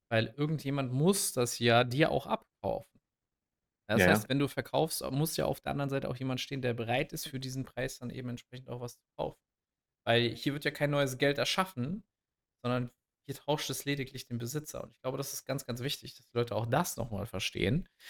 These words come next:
Speaker 1: Ähm, es geht gar nicht darum, der Smarteste im Raum zu sein. Es geht nur darum, weniger Fehler zu machen als, als neunzig Prozent der Leute da draußen.
Speaker 2: Mhm.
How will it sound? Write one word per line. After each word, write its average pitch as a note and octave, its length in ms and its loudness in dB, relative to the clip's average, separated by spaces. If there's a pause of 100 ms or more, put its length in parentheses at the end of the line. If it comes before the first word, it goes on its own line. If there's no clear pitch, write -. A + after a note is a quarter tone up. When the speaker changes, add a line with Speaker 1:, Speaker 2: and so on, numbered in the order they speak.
(320)
Speaker 1:
Ähm, A2+ 540 8 (440)
es - 100 -10
geht E3+ 140 2
gar D#3+ 80 6
nicht D3 160 2
darum, C#3 180 6
der A#2+ 100 8
Smarteste C3 600 6
im A2 80 6
Raum G#2+ 200 2
zu G#2+ 120 -2
sein. A2 200 4
Es - 120 0
geht - 160 -2
nur C3 80 2
darum, A#2 280 6
weniger A2+ 260 8
Fehler A#2+ 240 4
zu A2+ 120 0
machen G#2+ 200 4
als, - 320 -2
als - 480 -2 (140)
neunzig A2 300 6
Prozent - 240 -2
der G2 60 4
Leute C3+ 220 6
da C#2 100 2
draußen. - 300 -4 (600)
Speaker 2:
Mhm. C3 300 6